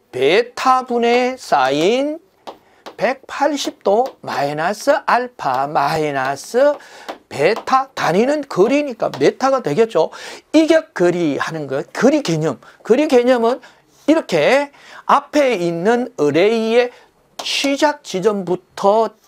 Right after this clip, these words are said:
뒤에 있는 어레이의 시작점까지 거리를 말해요. 자, 거리, 어레이 거리하고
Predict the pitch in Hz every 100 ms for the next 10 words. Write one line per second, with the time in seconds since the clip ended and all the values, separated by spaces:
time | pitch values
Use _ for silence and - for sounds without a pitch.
0 | - - 208 269 285 247 165 170 220 226
1 | - - - _ 160 165 208 185 180 226
2 | - - - 311 302 - 190 160 156 143
3 | 131 151 139 135 139 113 98 90 - -
4 | _ _ _ _ _ - - - _ _
5 | - 165 156 143 180 285 175 175 277 285
6 | 302 196 202 185 - - 202